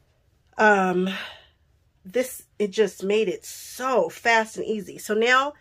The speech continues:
I've got it all kinda gathered up here, and I think I'm gonna go back after I trim it and find out where there are, like, little, little places right here that are still kinda puffing up. But this just,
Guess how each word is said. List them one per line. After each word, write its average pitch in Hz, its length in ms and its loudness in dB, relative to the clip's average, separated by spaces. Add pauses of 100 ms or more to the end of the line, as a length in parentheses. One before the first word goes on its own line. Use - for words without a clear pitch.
(400)
I've 202 160 0
got 214 220 6
it 202 100 0
all 254 380 2
kinda 254 240 2
gathered 220 440 2
up 220 160 0
here, 190 300 -2
and 196 140 0
I 208 60 2
think 302 200 -8
I'm 269 80 0
gonna 214 160 0
go 202 200 0
back 190 360 2
after 190 300 -2
I 170 100 0
trim 190 260 -2
it 170 140 -6
and 175 160 -2
find 180 240 0
out 180 160 2
where 180 160 0
there 180 140 -2
are, 170 60 -2
like, 165 220 -6
little, 185 280 -4 (180)
little 208 220 -6
places 190 420 -6
right 180 180 -2
here 190 360 -4 (560)
that 196 160 2
are 180 80 0
still - 220 0
kinda 190 260 -4
puffing 190 380 -2
up. 196 240 -2 (600)
But 190 300 0
this 285 240 -4
just, - 720 -2